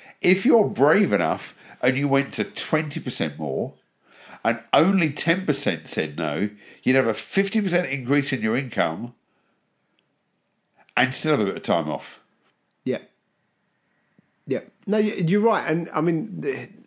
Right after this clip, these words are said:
Speaker 1: It's a whole difficult thing about fees.
Speaker 2: But this, but this is a slight tangent, right? But,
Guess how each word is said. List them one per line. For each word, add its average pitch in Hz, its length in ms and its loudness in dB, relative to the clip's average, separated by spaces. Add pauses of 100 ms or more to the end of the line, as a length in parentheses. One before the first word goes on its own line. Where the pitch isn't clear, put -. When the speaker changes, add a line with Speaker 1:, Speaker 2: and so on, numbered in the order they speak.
(180)
Speaker 1:
It's 131 180 2
a 156 80 6
whole 196 300 6
difficult 143 540 0
thing 117 220 0
about 107 200 0
fees. 90 460 2
Speaker 2:
But 220 100 4
this, 233 120 4
but 233 120 0
this 247 140 0
is 240 100 2
a - 40 -4
slight 226 260 0
tangent, 151 440 0
right? 110 240 -4
But, - 320 -2